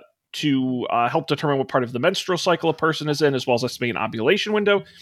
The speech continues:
They're also doing a nutritional balance cartridge, which measures P H and hydration in addition to ketones and vitamin C. Um, too many ketones, uh,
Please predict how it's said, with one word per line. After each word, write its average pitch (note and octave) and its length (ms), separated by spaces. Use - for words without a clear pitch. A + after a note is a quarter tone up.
They're D#3 80
also D#3 140
doing D3 160
a C#3 60
nutritional C3 580
balance F#3 380
cartridge, C3 440
which C3 200
measures C3 280
P E3 200
H D#3 160
and C3 100
hydration C3 500
in B2+ 80
addition C3+ 320
to A#2+ 60
ketones D#3+ 600
and A#2+ 120
vitamin C3+ 320
C. D3 560
Um, A#2+ 280
too E3 100
many D3+ 140
ketones, C#3+ 880
uh, A2 520